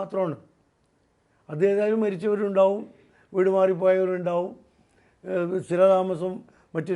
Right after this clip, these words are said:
രാജ്യങ്ങളിലേക്കും മറ്റ് സംസ്ഥാനങ്ങളിലേക്കൊക്കെ മാറ്റിയവരുണ്ടാവും. എന്നിട്ട് പോലും അത്രയേ ഉള്ളൂ. അതിനർത്ഥം ബി എൽ ഒമാർ തങ്ങളുടെ പാർട്ടിക്കാരായതുകൊണ്ട്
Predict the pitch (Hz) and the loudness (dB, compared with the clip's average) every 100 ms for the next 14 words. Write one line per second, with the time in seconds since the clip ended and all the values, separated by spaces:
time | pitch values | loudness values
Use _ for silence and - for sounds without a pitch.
0 | 165 170 190 190 185 180 170 185 165 175 | -2 -2 -2 0 -2 -2 -4 -8 -8 -8
1 | 165 139 190 190 190 185 180 160 170 185 | -8 -6 -2 -2 -2 -4 -4 -6 -8 -8
2 | 185 - - - - 185 180 185 185 180 | -10 -12 -20 -20 -4 -2 0 0 0 0
3 | 170 147 113 _ _ _ _ _ - - | -2 -2 -6 _ _ _ _ _ -20 -20
4 | - 156 175 208 220 214 220 220 196 214 | -14 -6 -2 -2 -2 0 0 0 -2 0
5 | 208 196 190 196 185 - 208 294 _ _ | 0 2 0 0 -2 -4 -8 -10 _ _
6 | _ _ _ _ _ - 147 180 208 214 | _ _ _ _ _ -12 -2 2 4 4
7 | 220 220 233 226 190 196 196 202 185 180 | 2 0 -2 -2 -4 -2 -4 -2 -2 -2
8 | 202 170 196 190 180 165 160 156 151 | -4 -2 0 0 -2 -4 -6 -6 -6